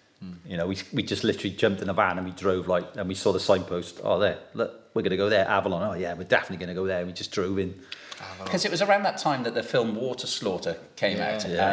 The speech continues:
Speaker 3: Uh, and again, it was an Australian production of all
Speaker 1: Yeah.
Speaker 3: the best spots in Australia that were
Speaker 2: Yeah.
Speaker 3: highlighted, and
Speaker 2: Yeah.
Speaker 3: that gave us a clue as to where those spots
Speaker 2: Yeah.
Speaker 3: were.
Speaker 2: That probably, yeah, that was probably a,
Speaker 3: Could have
Speaker 2: a
Speaker 3: followed that map,
Speaker 2: Yeah,
Speaker 3: didn't he? <laughs>
Speaker 2: exactly.
Speaker 3: All the way up to Kira.
Speaker 2: Yeah.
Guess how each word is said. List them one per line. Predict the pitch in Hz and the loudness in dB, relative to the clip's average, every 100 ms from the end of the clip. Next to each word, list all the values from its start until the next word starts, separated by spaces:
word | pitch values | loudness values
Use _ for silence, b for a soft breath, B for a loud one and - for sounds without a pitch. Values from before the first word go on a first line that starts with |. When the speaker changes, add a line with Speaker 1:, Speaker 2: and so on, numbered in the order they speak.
| 101 | 2
Speaker 3:
Uh, | |
and | 104 | 0
again, | 104 123 101 | 0 2 0
it | 92 | -2
was | 107 | -2
an | |
Australian | 101 98 135 113 104 | 0 2 2 2 0
production | 95 101 101 - 90 | 0 0 0 -2 -4
of | - | 0
all | 104 | 2
Speaker 1:
Yeah. | 101 | 2
Speaker 3:
the | - | 2
best | 98 - | 0 0
spots | - 95 - | 0 0 -2
in | 98 | -6
Australia | 87 - 104 90 | -6 -2 -2 -2
that | 76 | -2
were | 92 | 0
Speaker 2:
Yeah. | 107 | 2
Speaker 3:
highlighted, | 104 92 87 87 85 | 2 0 -4 -8 -4
and | 98 | 0
Speaker 2:
Yeah. | 90 | 0
Speaker 3:
that | 87 107 - | 0 -4 -4
gave | - 120 110 | -6 -4 -4
us | 107 | -6
a | 104 | -6
clue | - 113 101 | -6 -4 -4
as | 92 | -6
to | - | -8
where | 90 92 90 - 104 | -4 -2 -2 -4 -8
those | 92 90 | -8 -6
spots | - 85 82 | -2 -2 -2
Speaker 2:
Yeah. | |
Speaker 3:
were. | 104 90 90 - | -2 -4 -4 -4
Speaker 2:
That | 127 127 | 2 2
probably, | - 95 90 87 - _ _ - | 4 0 0 -4 -10 _ _ -10
yeah, | 95 78 - - - - | -6 -6 -6 -14 -20 -8
that | - 90 | -2 -2
was | |
probably | - 92 90 82 | 2 0 0 -2
a, | |
Speaker 3:
Could | 90 | -2
have | 113 | -2
Speaker 2:
a | |
Speaker 3:
followed | - 117 101 98 | 2 2 2 -4
that | 98 | -6
map, | 110 113 | -6 -6
Speaker 2:
Yeah, | 113 107 85 | 2 4 4
Speaker 3:
didn't | 67 | 2
he? | 165 | -4
<laughs> | 113 | -2
Speaker 2:
exactly. | 98 113 104 - | 2 2 0 -4
Speaker 3:
All | 117 | 0
the | 107 | 2
way | 104 | 2
up | 107 | 2
to | |
Kira. | - 98 107 - | -2 -2 0 0
Speaker 2:
Yeah. | - 87 - | 2 2 2